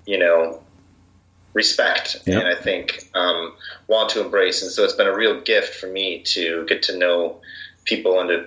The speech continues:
Speaker 1: you know, forge, I think, genuine friendships with people who are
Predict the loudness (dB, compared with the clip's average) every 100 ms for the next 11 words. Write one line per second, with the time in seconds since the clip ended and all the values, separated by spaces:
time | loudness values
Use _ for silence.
0 | -4 0 2 0 0 2 2 2 0 0
1 | 0 0 0 0 0 2 0 -2 2 2
2 | 2 2 2 0 -4 -6 -10 -6 -6 -4
3 | -4 -2 0 4 4 4 2